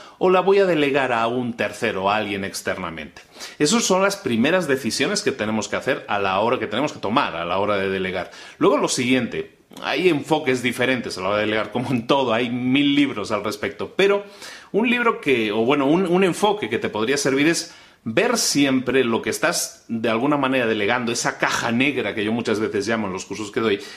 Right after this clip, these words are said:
es una caja negra que tiene que,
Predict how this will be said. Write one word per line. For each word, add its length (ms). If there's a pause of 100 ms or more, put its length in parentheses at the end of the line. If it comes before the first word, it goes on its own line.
(160)
es 320
una 200
caja 280
negra 400
que 100
tiene 400
que, 300